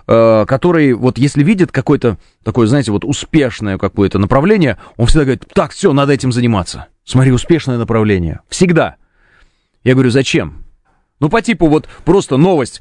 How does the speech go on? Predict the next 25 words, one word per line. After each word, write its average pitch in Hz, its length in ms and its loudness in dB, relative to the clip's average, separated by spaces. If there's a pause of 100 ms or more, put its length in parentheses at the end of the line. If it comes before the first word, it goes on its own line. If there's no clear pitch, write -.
(140)
э, 123 80 0
от, 127 500 2
скины 233 640 2
в, 180 160 0
э, 147 440 4
в 127 220 -4
программу, 240 760 0
там, 147 220 -2
не 135 60 -6
знаю, 120 160 -6
в - 40 -14
какой-то 123 320 0
игре, 233 280 0
они 175 280 -2
стоят 185 360 0
миллионы. 139 400 0
На 135 100 0
этом 160 160 0
уже: 123 160 0
«Давай 180 380 0
рисовать 185 420 0
скины». 175 460 0 (1400)
Я 110 80 2
говорю: 107 180 0
«Зачем? 90 440 -2